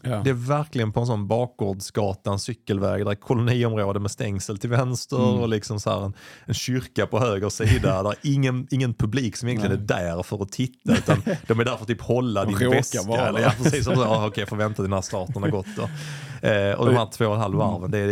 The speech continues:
Speaker 2: jä-, jätteroligt. Alltså,
Speaker 1: Skönt
Speaker 2: jätteroligt.
Speaker 1: också att det är en kilometer hemifrån, liksom.
Speaker 2: Ja, alltså, det
Speaker 1: För
Speaker 2: är
Speaker 1: vår
Speaker 2: ju
Speaker 1: del är det ju
Speaker 2: superlyx.
Speaker 1: perfekt.
Speaker 2: Ja, det är superlyx.
Speaker 1: Mm.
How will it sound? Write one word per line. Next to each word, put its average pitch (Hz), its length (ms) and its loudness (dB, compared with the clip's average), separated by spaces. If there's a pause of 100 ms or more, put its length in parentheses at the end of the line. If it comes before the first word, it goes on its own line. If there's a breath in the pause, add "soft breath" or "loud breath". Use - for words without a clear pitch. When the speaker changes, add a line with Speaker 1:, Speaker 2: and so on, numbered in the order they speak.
Speaker 2:
jä-, 107 240 0
jätteroligt. 107 920 -4 (100)
Alltså, 101 200 -2
Speaker 1:
Skönt 95 100 -4
Speaker 2:
jätteroligt. - 360 -4
Speaker 1:
också 139 180 -4
att 98 80 -6
det 113 80 -2
är 98 240 -4
en 117 260 -2
kilometer 104 540 -4
hemifrån, 98 540 -6
liksom. - 240 -12
Speaker 2:
Ja, - 80 -10 (120)
alltså, - 180 -10
det 90 160 -10
Speaker 1:
För 117 80 -2
Speaker 2:
är 95 40 -2
Speaker 1:
vår 98 100 -2
Speaker 2:
ju 90 60 0 (220)
Speaker 1:
del 120 100 -2
är - 40 -4
det 98 80 -4
ju 98 60 -2
Speaker 2:
superlyx. 98 220 -6
Speaker 1:
perfekt. 98 480 -8
Speaker 2:
Ja, 113 140 -2
det 104 80 2
är 104 80 0
superlyx. 107 600 -4 (120)
Speaker 1:
Mm. 90 100 -6